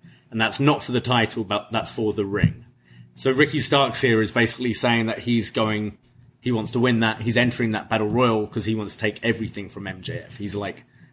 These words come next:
basically saying, "I'm going for your spot. I'm gonna get your diamond ring. I'm gonna get your title. I'm gonna get everything you've had."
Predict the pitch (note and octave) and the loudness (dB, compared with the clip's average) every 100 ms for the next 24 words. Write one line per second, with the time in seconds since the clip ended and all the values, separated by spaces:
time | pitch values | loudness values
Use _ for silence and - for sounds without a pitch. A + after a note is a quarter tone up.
0 | - E3+ E3 C3+ - B2+ A2+ A2 A2 G#2+ | 0 2 4 2 4 4 4 2 2 0
1 | F#2+ - F#2+ - - G2+ E2+ - G2 G2+ | -2 -4 -4 -2 -2 -2 -4 -6 -14 -8
2 | G#2 G2 F#2 - - _ - B2+ A2 - | -6 -6 -10 -16 -20 _ -4 0 0 -2
3 | A#2 G2+ G#2 G2 F#2 G2+ C3 A2+ G#2+ G#2 | -2 0 0 -2 -4 2 2 2 0 -2
4 | G2+ F#2 F2+ - - G#2 - G2+ G2 G2 | -2 -4 -6 -6 -2 -2 -2 -6 -4 -4
5 | F#2+ F2+ G#2 G2+ F#2+ G2 F#2+ F2 - F2+ | -4 -4 -4 -6 -8 -10 -10 -12 -10 -8
6 | - | -8